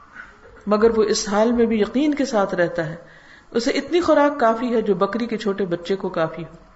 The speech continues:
مٹھی بھر کھجور اور چلو بھر پانی۔ یعنی بہت زیادہ مال کمانے کی حرص تمہیں نہ ہو، کیونکہ تمہاری ضروریات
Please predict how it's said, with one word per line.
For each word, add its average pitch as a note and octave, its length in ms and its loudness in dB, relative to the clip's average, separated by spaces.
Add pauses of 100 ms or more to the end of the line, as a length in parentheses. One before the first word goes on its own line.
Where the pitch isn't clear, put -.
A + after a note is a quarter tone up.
(560)
مٹھی G#3 260 -2
بھر G#3 180 2
کھجور G#3+ 400 0 (180)
اور F3+ 100 -8
چلو F#3+ 320 0
بھر F3 160 -2
پانی۔ - 1900 -12
یعنی F#3 100 -2
بہت G#3 260 0
زیادہ G3 240 2
مال G3 300 0
کمانے G3 380 -2
کی F#3+ 220 -4
حرص G#3 200 -2
تمہیں G3 200 0
نہ F#3 100 -2
ہو، A#3+ 360 -4 (460)
کیونکہ B3+ 200 0
تمہاری G#3+ 380 2
ضروریات F#3+ 540 0